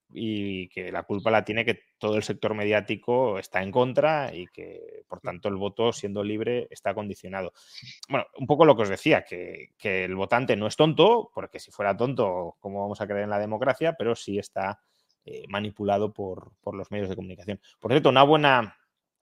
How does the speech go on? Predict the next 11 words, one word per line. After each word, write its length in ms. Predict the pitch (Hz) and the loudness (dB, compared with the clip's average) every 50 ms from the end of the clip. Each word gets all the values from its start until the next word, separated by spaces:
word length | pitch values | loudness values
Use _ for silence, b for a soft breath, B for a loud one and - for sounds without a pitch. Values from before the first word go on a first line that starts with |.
| _ _ _ | _ _ _
una 160 | 117 123 131 | 2 2 4
buena 220 | 127 139 139 139 131 | 6 6 4 4 2
noticia 680 | 127 117 98 143 165 180 180 175 151 120 98 87 87 - | 2 0 2 4 2 4 4 6 6 6 6 4 0 -6
de 80 | 92 90 | -10 -10
este 160 | - - 104 | -6 -4 -4
resultado, 680 | 101 104 - 104 107 101 113 113 123 143 175 196 - _ _ _ _ _ _ _ _ _ - _ _ | -4 -4 -4 -4 2 6 6 8 8 6 4 2 -4 _ _ _ _ _ _ _ _ _ -20 _ _
porque 160 | _ - - 90 | _ -16 -14 -10
al 60 | - | -6
final 180 | 101 98 101 | -4 -4 -2
hemos 220 | 110 113 110 104 98 | -2 -4 -4 -6 -8
dicho, 440 | 107 - - - 98 92 90 90 | -10 -10 -8 -6 -6 -6 -6 -10